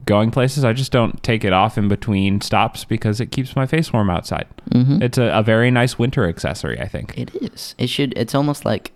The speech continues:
Speaker 2: um, you could wear it while you're going skiing. Call it a ski mask.
Speaker 1: <laughs>
Speaker 2: Um, so
Speaker 1: Or
Speaker 2: I
Speaker 1: you could rob a bank,
Speaker 2: I took
Speaker 1: call
Speaker 2: a
Speaker 1: it a ski mask.
Speaker 2: <laughs> So we were in North Carolina, <laughs> um,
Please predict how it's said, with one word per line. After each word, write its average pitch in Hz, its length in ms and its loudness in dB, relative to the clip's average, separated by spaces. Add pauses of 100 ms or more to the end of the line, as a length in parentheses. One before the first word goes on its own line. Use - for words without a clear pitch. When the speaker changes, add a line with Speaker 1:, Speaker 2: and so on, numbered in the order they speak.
Speaker 2:
um, 98 280 0
you 107 80 -2
could 113 140 -2
wear 113 180 0
it 98 80 -2
while 101 140 0
you're 98 100 -2
going 90 220 -6
skiing. 123 340 -6 (140)
Call - 160 -2
it 92 100 -4
a - 60 -12
ski - 180 -8
mask. 131 300 -6 (420)
Speaker 1:
<laughs> 143 400 6
Speaker 2:
Um, 127 480 6
so 147 300 4
Speaker 1:
Or - 60 2
Speaker 2:
I 165 200 6
Speaker 1:
you 202 60 4
could 113 160 2
rob 101 200 4
a 98 60 0
bank, 107 320 0
Speaker 2:
I 131 80 4
took 123 220 2
Speaker 1:
call 98 80 4
Speaker 2:
a - 0 -
Speaker 1:
it - 20 -2
a 101 40 -2
ski 107 200 -2
mask. 147 280 0 (220)
Speaker 2:
<laughs> - 200 -14
So - 160 0
we 151 140 6
were 165 120 4
in 123 200 4
North 127 300 4
Carolina, 113 720 4 (460)
<laughs> - 300 -4
um, 113 440 6